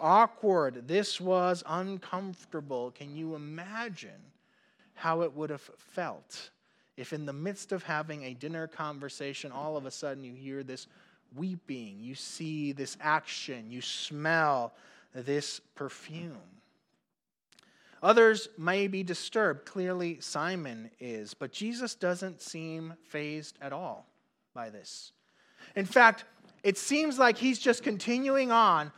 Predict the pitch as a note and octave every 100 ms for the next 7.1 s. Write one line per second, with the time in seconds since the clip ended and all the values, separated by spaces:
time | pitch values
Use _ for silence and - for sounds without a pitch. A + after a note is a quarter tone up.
0 | - - F3+ G#3+ - G#3+ A3+ G#3 G#3 G3
1 | - A3 G#3+ G3 G3 D#3+ D#3 F3 G3 G3+
2 | G#3 - - G3+ G3 G3 F3+ F3 E3+ E3+
3 | - _ _ _ C3+ D#3+ F#3 - G3 F3+
4 | F#3 F3+ - - A3 - C#3 E3 F3 F3
5 | - F#3+ D#3+ D#3+ D#3 - _ - D#3 E3
6 | G3 A3 - C#3+ A#2+ - B2+ - - C3+
7 | A#2